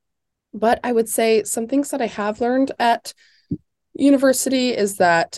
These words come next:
I would say, um, there's,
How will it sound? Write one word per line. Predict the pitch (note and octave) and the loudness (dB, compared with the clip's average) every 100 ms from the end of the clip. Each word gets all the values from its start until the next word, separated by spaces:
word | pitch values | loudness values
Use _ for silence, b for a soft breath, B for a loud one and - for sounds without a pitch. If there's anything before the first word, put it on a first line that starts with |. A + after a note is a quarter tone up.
| - | -6
I | G3 | -2
would | F#3+ F#3 | -2 -2
say, | - - G3 F#3+ F3+ F#3+ - _ _ _ _ _ _ _ _ _ _ _ - | -4 2 6 6 4 -2 -8 _ _ _ _ _ _ _ _ _ _ _ -6
um, | A#3 A#3 G#3 G3+ | 0 0 0 -2
there's, | A#3 C#4+ - | 0 0 -2